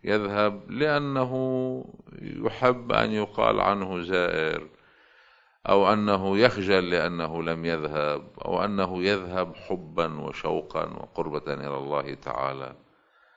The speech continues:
يبرأ إلى الله عز وجل من أعداء الحسين، ويتقرب إلى الله تعالى وإلى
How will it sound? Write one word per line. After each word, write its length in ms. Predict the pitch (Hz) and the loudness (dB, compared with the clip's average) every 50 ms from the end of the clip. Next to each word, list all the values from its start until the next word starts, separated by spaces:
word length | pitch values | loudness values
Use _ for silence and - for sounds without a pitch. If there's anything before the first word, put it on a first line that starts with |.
| _ _ _ _ _ _ _ _ _ _ _ _ _ _ _ _ _ _ _ _ _ - | _ _ _ _ _ _ _ _ _ _ _ _ _ _ _ _ _ _ _ _ _ -4
يبرأ 480 | 92 101 113 123 123 120 120 120 117 - - | 2 4 4 4 6 6 6 6 6 6 6
إلى 160 | 113 117 113 | 4 6 6
الله 220 | 110 113 117 113 | 6 6 8 8
عز 300 | 107 95 101 110 95 98 | 8 6 4 2 2 2
وجل 420 | 104 107 104 101 95 107 107 107 104 | 4 4 4 4 2 2 0 0 0
من 280 | 104 101 98 92 90 | -2 -2 -2 -2 -4
أعداء 640 | - - 87 82 85 87 82 98 101 107 104 98 - 90 98 95 95 95 95 95 92 82 - - 71 | -4 -2 -2 -2 -2 -2 0 4 4 6 6 4 4 2 2 2 2 2 2 0 0 -2 -4 -6 -6
الحسين، 840 | 80 80 - - - 80 - - - 95 95 101 101 104 104 101 98 | -6 -6 -8 -8 -8 -10 -8 -4 0 0 2 2 2 0 -2 -2 -2
ويتقرب 1000 | 87 85 80 78 78 - - 76 - - - 104 104 95 90 85 80 76 69 71 - - _ _ _ _ _ - | -2 0 0 0 -2 -2 -4 -6 -4 -2 0 0 0 2 2 2 2 0 -2 -6 -18 -20 _ _ _ _ _ -4
إلى 180 | 98 104 104 101 | 0 2 2 2
الله 380 | 98 95 92 90 85 80 78 | 2 4 4 2 2 2 -2
تعالى 520 | 69 - - 71 65 67 69 69 69 69 69 | -6 -4 -2 0 0 2 0 0 -2 -2 -4
وإلى 840 | 67 69 69 69 71 76 78 76 73 71 71 71 69 73 76 | -4 -4 -4 -6 -6 -6 -4 -2 -2 -2 -2 -4 -6 -10 -14